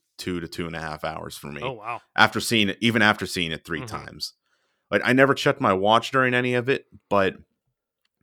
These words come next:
Speaker 1: it, like, there's so much that happens in succession, scene after scene
Speaker 2: Yeah.
Speaker 1: after scene, that it's hard to keep up with, and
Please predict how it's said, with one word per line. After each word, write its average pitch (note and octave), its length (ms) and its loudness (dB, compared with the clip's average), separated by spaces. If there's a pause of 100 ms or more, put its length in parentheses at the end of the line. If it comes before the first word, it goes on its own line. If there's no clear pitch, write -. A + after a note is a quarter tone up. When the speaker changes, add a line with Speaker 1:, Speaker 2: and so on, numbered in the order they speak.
(680)
Speaker 1:
it, A#2 240 0
like, G2+ 300 0
there's A#2+ 240 2
so C3 340 2
much B2+ 320 0
that G2 140 0
happens F2+ 800 0 (360)
in F#2+ 140 -4
succession, F2+ 800 0 (380)
scene A#2+ 280 4
after G#2 180 4
scene A2+ 220 0
Speaker 2:
Yeah. G2 60 4
Speaker 1:
after F#2 140 -4
scene, F2+ 400 -2 (360)
that G2+ 280 2 (140)
it's G2+ 140 -6
hard A#2+ 280 4
to A2+ 60 -8
keep G#2+ 260 -2
up G2 220 2
with, E2+ 380 -2
and E2+ 420 -2